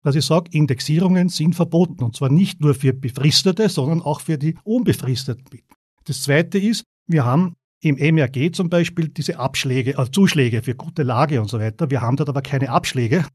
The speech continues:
Wir reden so viel über Nachhaltigkeit und Dekarbonisierung im Bestand. Was spricht dagegen, dass wir jetzt Abschläge einführen,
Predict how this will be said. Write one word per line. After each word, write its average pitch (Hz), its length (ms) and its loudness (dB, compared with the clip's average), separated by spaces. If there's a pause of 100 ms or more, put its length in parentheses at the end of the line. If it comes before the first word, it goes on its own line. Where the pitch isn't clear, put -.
(140)
Wir 143 220 -2 (160)
reden 156 240 0
so 165 160 -2
viel 156 220 0
über 160 120 2
Nachhaltigkeit 156 920 0
und 151 160 0
Dekarbonisierung 139 920 -2
im 139 140 4
Bestand. 135 580 -2 (220)
Was 139 120 2
spricht 170 360 0
dagegen, 185 560 2
dass 147 200 0
wir 143 140 0
jetzt 135 220 0
Abschläge 143 640 0
einführen, 135 500 2